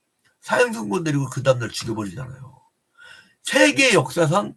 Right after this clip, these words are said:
예수 다음으로 인혁당 사건. 근데 나중에 역사가 흐르고 한 사십, 사십 점 가까이 지나고 나서 무죄 판정 받았잖아. 사람을 죽여놓고 무죄 판정 받아.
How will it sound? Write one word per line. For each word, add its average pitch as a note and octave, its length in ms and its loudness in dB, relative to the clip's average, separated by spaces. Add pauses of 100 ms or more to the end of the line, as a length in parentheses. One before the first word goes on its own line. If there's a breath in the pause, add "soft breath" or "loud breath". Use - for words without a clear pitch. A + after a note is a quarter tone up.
(120)
예수 C#3+ 300 6
다음으로 B2 680 -4 (200)
인혁당 B2 440 -4
사건. - 180 -16
근데 E3 220 -8
나중에 D#3+ 460 0 (500 loud breath)
역사가 C#3+ 300 0
흐르고 D#3 520 -2 (220)
한 D3+ 220 -10
사십, - 500 -12 (480)
사십 - 460 -12
점 D3 400 -10
가까이 - 460 -6
지나고 B2 360 -4
나서 A#2 340 -6 (260)
무죄 F#3+ 260 -2
판정 D#3 320 -8
받았잖아. - 480 -14 (1200 loud breath)
사람을 C4 420 0
죽여놓고 D#3 520 -2
무죄 - 260 -10
판정 C#3+ 380 -10
받아. - 280 -18